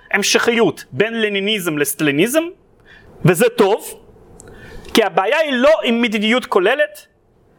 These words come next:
הבעיה היא רק עם שיטות מסוימות, כמו פולחן האישיות.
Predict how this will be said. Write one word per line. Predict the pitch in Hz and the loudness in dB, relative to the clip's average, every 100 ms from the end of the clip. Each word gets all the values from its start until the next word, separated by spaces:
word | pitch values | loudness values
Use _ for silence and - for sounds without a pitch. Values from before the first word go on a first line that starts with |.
| _ _ - | _ _ -4
הבעיה | 170 165 175 196 320 294 - - 196 - | -2 0 0 0 0 -2 -8 -12 -6 -2
היא | 262 233 | 0 0
רק | 294 311 - | 0 -4 -4
עם | 311 | -4
שיטות | - - 285 269 | -2 0 0 0
מסוימות, | 233 202 208 175 120 - | -4 0 2 2 0 -2
כמו | - 214 269 254 | 0 2 4 2
פולחן | 214 - 165 | 0 0 -2
האישיות. | 160 147 127 98 - | -4 -8 -10 -12 -16